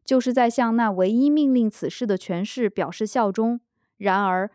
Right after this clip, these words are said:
教会一旦借助世俗权力来强制宗教义务，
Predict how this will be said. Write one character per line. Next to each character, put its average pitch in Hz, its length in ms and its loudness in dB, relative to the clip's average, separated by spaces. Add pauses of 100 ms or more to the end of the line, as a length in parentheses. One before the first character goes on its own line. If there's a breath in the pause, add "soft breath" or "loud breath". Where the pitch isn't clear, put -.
(140)
教 240 220 -2
会 226 180 -2
一 196 160 -4
旦 247 220 0
借 240 220 0
助 226 180 -2
世 285 180 -6
俗 220 200 -6
权 180 280 -4
力 233 200 -2
来 185 180 -2
强 196 300 -6
制 240 180 -4
宗 269 180 -4
教 254 200 0
义 240 200 -2
务， 180 280 -4